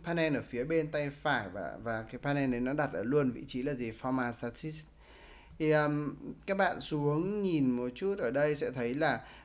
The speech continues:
nó sẽ có những cái giá trị nhảy. Ví dụ các bạn muốn nhảy, nhảy, nhảy các cái mức này là bao nhiêu á, thì các bạn có thể điều chỉnh những cái giá trị nhảy ở trong đó. Thế còn cái mà chúng ta đang quan tâm ở đây là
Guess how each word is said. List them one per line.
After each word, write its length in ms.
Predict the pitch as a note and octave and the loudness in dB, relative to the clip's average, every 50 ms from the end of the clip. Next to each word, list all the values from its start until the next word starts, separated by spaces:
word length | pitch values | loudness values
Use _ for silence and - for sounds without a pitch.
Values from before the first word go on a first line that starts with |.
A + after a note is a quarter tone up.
| - - | -12 -6
nó 100 | G3+ G3+ | -4 -4
sẽ 140 | G3 - G3+ - | -4 -4 -6 -4
có 200 | - E3 D#3+ E3+ | 0 0 2 2
những 180 | F3+ G3 A3+ - | 2 0 -4 -6
cái 220 | - E3+ E3 D#3+ | -4 -2 -2 0
giá 160 | D3+ D3 C3+ | 0 0 0
trị 200 | C#3 C#3 - C#4+ - | -2 -2 -6 -4 -2
nhảy. 260 | E3 D3+ C#3 B2 A2 - - - - | 2 2 2 2 0 -4 -10 -10 -8
Ví 100 | D#3 E3+ | -6 -4
dụ 60 | E3+ - - | -4 -4 -2
các 100 | F3+ E3+ | -2 -2
bạn 240 | F#3 - - C3 C3 | -2 -2 -2 -2 -2
muốn 160 | C3 C3+ D3+ | -2 -2 0
nhảy, 180 | E3 D3+ B2+ | 0 0 0
nhảy, 220 | A#2 A#2+ A#2+ A2 G#2+ | 0 -2 -2 -4 -4
nhảy 260 | A2+ A#2+ A2+ G#2+ G2 - | -4 -4 -6 -6 -8 -10
các 100 | C#3+ D3 C#3+ | -12 -8 -6
cái 100 | D3+ D#3 | -4 -4
mức 240 | F3 G3 G3 - - | -4 -4 -6 -4 -4
này 200 | C#3+ B2 A#2+ A2+ | -4 -2 -2 -2
là 120 | A2 G2 | -4 -2
bao 200 | A#2+ C#3+ D3 D#3 | -2 0 0 0
nhiêu 340 | E3+ F3 F3+ F3+ F3 F3 F#3 | 0 0 0 0 0 0 0
á, 100 | G3 G#3 - - - | 0 -2 -2 -4 -4
thì 80 | - C3+ | -4 -4
các 100 | E3 D#3+ | -4 -2
bạn 160 | D#3+ - - | -2 -2 -4
có 80 | C3 D3+ | -4 -2
thể 100 | E3 D3+ | -2 0
điều 180 | C#3 C3+ C3 B2+ | 0 0 0 0
chỉnh 220 | - C#3+ A#2+ A#2+ | 0 -2 -2 -2
những 100 | - - | -4 -4
cái 120 | - C3 | -4 -4
giá 120 | B2+ C3 C#3 | -2 -2 -4
trị 220 | C#3 - - - - | -4 -6 -8 -2 0
nhảy 320 | C#3+ C#3+ C3 A#2 A2+ A2 - | 2 2 2 2 0 -2 -6
ở 120 | - G#2+ G#2+ | -6 -6 -4
trong 220 | - C#3 C#3 C#3 | -4 -2 0 2
đó. 260 | B2 A#2 A#2+ C3+ E3 - - - - - - - - - - - - - - - - - | 2 2 2 0 -2 -8 -14 -20 -20 -20 -20 -20 -20 -20 -20 -20 -20 -20 -20 -20 -8 -4
Thế 100 | A3+ A3+ A3+ | -2 2 4
còn 220 | G#3 G3 E3+ D#3 | 4 4 4 4
cái 240 | D#3+ D#3+ D3 D#3 F3+ | 6 6 6 8 6
mà 120 | G3 G3+ | 6 2
chúng 160 | F3 F#3 F3+ F3+ | 0 0 2 4
ta 140 | F#3 F#3 | 6 6
đang 240 | F3+ F3+ F3 E3 F3 | 6 6 4 4 2
quan 140 | F3 F3 E3+ | 0 2 2
tâm 160 | F3+ F3 E3+ D3+ | 2 2 4 4
ở 100 | C3+ B2 | 2 2
đây 240 | C3+ C#3+ C#3+ C#3 | 2 4 4 4
là 220 | C3 B2+ B2 A#2 | 4 2 2 0